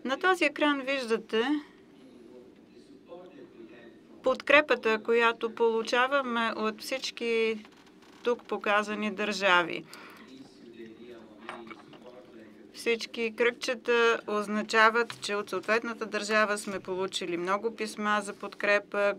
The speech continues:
голям интерес към нашата дейност. Местоположението, което избрахме, е не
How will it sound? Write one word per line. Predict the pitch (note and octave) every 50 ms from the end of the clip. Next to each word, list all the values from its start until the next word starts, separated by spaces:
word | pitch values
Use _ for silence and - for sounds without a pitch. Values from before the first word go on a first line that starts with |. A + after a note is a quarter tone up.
| - - -
голям | F3+ F3+ F3+ E3+ F3+ F3 F#3 F#3+ G#3+ A3 G#3+ -
интерес | G#3+ G3+ F3+ - F#3+ F#3 F3+ F#3 G3 G#3 G3+ -
към | - - G3 G3 G#3 G#3 - -
нашата | F#3+ F#3+ F#3 F3+ F3+ - - F#3 E3 - G3 F3+
дейност. | D#3+ F3 E3+ D#3+ D#3 E3 - D3+ E3 - - - - - - - - - - - - - - - - - - - - - - - - - -
Местоположението, | G#3+ A#3+ C4+ C#4 - - C4+ A3+ A3 - A3+ A3 G3+ F#3+ F3+ F#3 F3+ F#3 A#3+ B3 B3+ B3 A#3 G#3+ G#3 G#3+ - G3 F#3+
което | - G3+ G3 G3 F#3+ - G3
избрахме, | F#3 F3+ E3+ F3+ F3 F3 E3+ D#3+ - - G#3 A3+ B3+ C#4 D4+ D4 - -
е | - A3 A3+ A#3 A#3 B3 B3+ B3 - - - - - - - - - - - - - - - - - - - - - - - - - - - - - - - - -
не | F3 F3+ F#3 F#3+ G3+ A3 A#3+ C4 C4